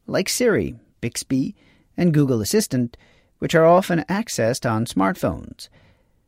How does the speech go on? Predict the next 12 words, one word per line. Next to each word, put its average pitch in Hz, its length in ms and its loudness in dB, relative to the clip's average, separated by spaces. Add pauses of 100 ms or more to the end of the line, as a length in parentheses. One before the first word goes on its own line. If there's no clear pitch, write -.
(140)
A 170 80 4
related 214 400 6
report 143 520 4
from 113 280 0
Juniper 135 400 0
Research 113 440 -2
last 120 300 0
month 104 400 -4
estimated 156 680 -2
there 170 140 2
will 214 120 0
be 160 380 0